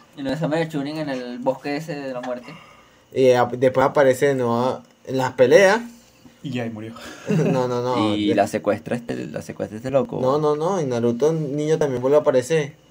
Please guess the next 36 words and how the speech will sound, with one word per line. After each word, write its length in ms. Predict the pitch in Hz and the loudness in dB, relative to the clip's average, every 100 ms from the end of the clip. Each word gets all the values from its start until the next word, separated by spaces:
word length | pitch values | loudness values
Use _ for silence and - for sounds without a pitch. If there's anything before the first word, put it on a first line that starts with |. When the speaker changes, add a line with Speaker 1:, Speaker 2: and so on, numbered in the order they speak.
| _ | _
Speaker 2:
Donde 520 | - 123 120 123 - 120 | -4 0 4 4 4 2
ella, 360 | 127 147 156 | 4 2 2
sup-, 280 | 160 135 - | -2 -4 -2
ella 340 | 123 127 143 156 | -2 2 2 2
hubo, 320 | 156 156 - - | 0 0 -2 -4
ella 200 | 131 135 | 2 8
era 100 | 170 | 10
la 60 | 196 | 8
estudiante 420 | - 143 127 147 | 6 0 4 8
de 60 | 175 | 8
Orochimaru 460 | 170 131 120 135 | 6 2 2 2
prodigia, 480 | 143 127 139 117 107 | 4 4 4 0 -4
pues. 160 | 113 139 - _ _ _ _ _ _ _ _ | -4 -6 -10 _ _ _ _ _ _ _ _
Speaker 3:
En 80 | 131 | -6
la 60 | 127 | -2
Speaker 2:
Ento-, 40 | |
Speaker 3:
muerte. 280 | 135 117 131 - 135 | 2 2 0 -2 -2
Speaker 2:
entonces 340 | 127 131 147 | 0 0 2
se 120 | 160 | 2
la 180 | 147 131 | 4 4
lleva 600 | 120 123 123 143 147 147 | 4 4 6 6 4 2
para 540 | 143 135 127 117 107 113 - - _ _ | 4 4 4 0 -2 -8 -16 -20 _ _
ella 220 | 131 143 | 2 4
sabía 180 | 175 139 | 6 4
dónde 160 | 143 165 | 4 4
estaba 200 | 147 143 | 6 6
un 80 | |
laboratorio 600 | 170 160 135 120 165 185 | 8 8 8 6 6 6
y 140 | 220 160 | 4 4
él 240 | 123 117 | 2 2
se 100 | 139 | 0
la 140 | 151 123 | 2 0
lle-, 200 | 107 107 _ - 117 | -4 -12 _ -8 -6
lleva 320 | 113 127 135 | 0 4 4
a 20 | |
Naruto. 500 | 170 120 143 117 107 | 4 4 2 2 -6